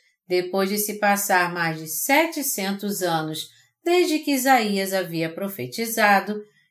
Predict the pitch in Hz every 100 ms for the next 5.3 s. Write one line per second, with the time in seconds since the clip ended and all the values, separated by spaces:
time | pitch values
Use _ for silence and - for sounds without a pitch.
0 | _ 175 190 170 175 170 175 302 - -
1 | 247 262 262 285 294 294 - 190 190 196
2 | 269 277 - 233 226 233 240 - _ 403
3 | 370 320 311 254 240 233 269 269 214 196
4 | 196 208 226 226 165 151 147 160 175 185
5 | 143 139 -